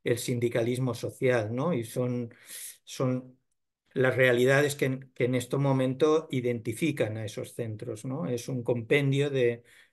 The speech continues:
de herramientas, ¿no? Nos preguntamos, ¿no? Qué objetivos, estrategias, estructuras, qué lógicas de propiedad y formas de vida, sobre qué medios de reproducción, ¿no? colectiva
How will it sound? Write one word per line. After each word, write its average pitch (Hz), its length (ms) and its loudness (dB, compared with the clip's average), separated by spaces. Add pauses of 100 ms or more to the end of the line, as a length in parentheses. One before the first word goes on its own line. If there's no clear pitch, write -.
(180)
de 123 220 0
herramientas, 113 840 -2
¿no? 139 220 -8 (720)
Nos 139 260 0
preguntamos, 165 1000 2
¿no? 165 400 -2
Qué 151 420 4
objetivos, 156 1000 4
estrategias, 147 1000 2
estructuras, 143 840 2
qué 156 160 4
lógicas 147 520 2
de 135 120 0
propiedad 135 800 2
y 123 80 -4
formas 135 480 0
de 127 120 4
vida, 147 520 0 (420)
sobre 135 460 4
qué 170 140 6
medios 160 420 4
de 139 120 2
reproducción, 135 1080 0
¿no? 160 180 0
colectiva 139 880 0